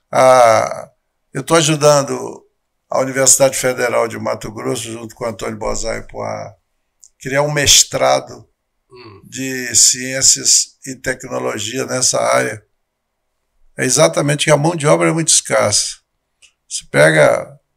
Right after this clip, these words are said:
Speaker 1: um profissional aqui do seu lado, ele tem um limite.
Speaker 2: Sim.
Speaker 1: Só que nós temos que aumentar esse limite de conhecimento dele, mandar fazer treinamento fora,
Speaker 2: Dá
Speaker 1: partic-,
Speaker 2: curso.
Speaker 1: dar curso, participar dos eventos nacionais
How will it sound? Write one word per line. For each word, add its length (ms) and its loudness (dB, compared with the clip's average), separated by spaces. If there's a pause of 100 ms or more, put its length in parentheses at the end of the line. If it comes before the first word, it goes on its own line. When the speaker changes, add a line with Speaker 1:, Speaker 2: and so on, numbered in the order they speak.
(840)
Speaker 1:
um 60 -20
profissional 720 -2
aqui 200 -10
do 80 -12
seu 280 0
lado, 520 -2 (420)
ele 180 -8
tem 120 -2
um 100 -4
limite. 720 -6 (880)
Speaker 2:
Sim. 260 -20 (300)
Speaker 1:
Só 200 -4
que 120 -14
nós 180 -2
temos 220 -4
que 80 -2
aumentar 480 2
esse 180 4
limite 460 -6
de 20 -18
conhecimento 720 -6
dele, 220 -8
mandar 340 2
fazer 280 -2
treinamento 600 -6
fora, 580 -8 (340)
Speaker 2:
Dá 100 -8
Speaker 1:
partic-, 300 0
Speaker 2:
curso. 260 2 (340)
Speaker 1:
dar 260 2
curso, 420 2
participar 580 4
dos 220 -2
eventos 840 0
nacionais 1080 2